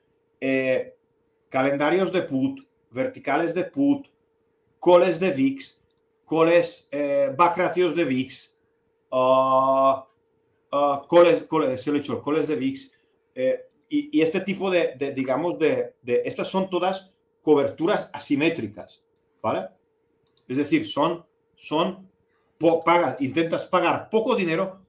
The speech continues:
para tener una, un retorno muy fuerte, ¿vale? ¿Por qué? Porque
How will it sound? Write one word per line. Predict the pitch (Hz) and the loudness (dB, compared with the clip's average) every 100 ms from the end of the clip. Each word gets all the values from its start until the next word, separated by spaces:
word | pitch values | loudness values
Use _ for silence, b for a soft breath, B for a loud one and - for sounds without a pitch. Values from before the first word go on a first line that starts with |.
| - | -4
para | 160 170 | 0 0
tener | - 151 185 185 - _ _ - | 0 0 0 0 -8 _ _ -4
una, | 180 175 160 139 131 - _ - | -2 0 0 0 0 -4 _ -2
un | 151 160 | 0 2
retorno | 165 - 165 170 180 - _ | -2 -2 -2 -2 -4 -6 _
muy | 135 147 156 | -6 4 4
fuerte, | - 131 120 - 90 - _ _ _ _ _ | 4 0 -2 -2 -10 -18 _ _ _ _ _
¿vale? | 123 180 | -4 -4
¿Por | 196 - | -2 -4
qué? | - 220 | 0 0
Porque | 214 - 147 - | 0 -2 -4 -6